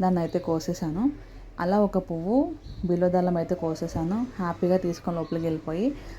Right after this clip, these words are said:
వాటిని పూజలు అయితే పెట్టేశాను. మన చెట్టు, మనం పెంచుకున్న చెట్టు, అది ఏదైనా కానీ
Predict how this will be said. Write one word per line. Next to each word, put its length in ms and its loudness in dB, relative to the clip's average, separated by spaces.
వాటిని 380 4
పూజలు 340 4
అయితే 120 0
పెట్టేశాను. 520 0
మన 120 2
చెట్టు, 280 4
మనం 260 4
పెంచుకున్న 360 2
చెట్టు, 300 0
అది 200 2
ఏదైనా 380 4
కానీ 200 0